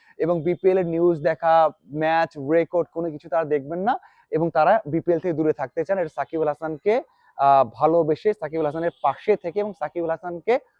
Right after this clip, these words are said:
সমর্থন করে এই ধরনের একটা প্রতিবাদ তারা করছে। আপনারা অবশ্যই কমেন্ট করে জানাবেন যে আসলে এই ধরনের প্রতিবাদ অথবা এই রকমের কার্যক্রম আপনাদের কেমন লাগে অথবা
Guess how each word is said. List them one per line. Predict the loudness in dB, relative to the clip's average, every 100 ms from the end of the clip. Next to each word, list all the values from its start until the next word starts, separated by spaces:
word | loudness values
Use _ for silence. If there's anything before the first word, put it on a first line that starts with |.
| _
সমর্থন | 0 2 0 -2 -2
করে | 0 0 0 0
এই | 0 0
ধরনের | -2 -4 -4
একটা | -4
প্রতিবাদ | -4 -4 -4 -2
তারা | -2 -4
করছে। | -2 -2 -2 -2 -2
আপনারা | -2 0
অবশ্যই | 0 0 -2 -4 -4 _ _
কমেন্ট | 4 4 4 2
করে | 2 4
জানাবেন | 2 0 -2
যে | -2
আসলে | -2 -2 -2
এই | -2
ধরনের | -2 -6 -8 -6
প্রতিবাদ | -4 -4 -2 -2 -2
অথবা | -4 -6 -4
এই | -4
রকমের | -4 -8 -10 -12 _ _ 2
কার্যক্রম | 2 2 -2 -2
আপনাদের | -2 -4 0 0 2 -2
কেমন | -2 -4 -4
লাগে | -2 -2 -2 -2
অথবা | -4 -4 -8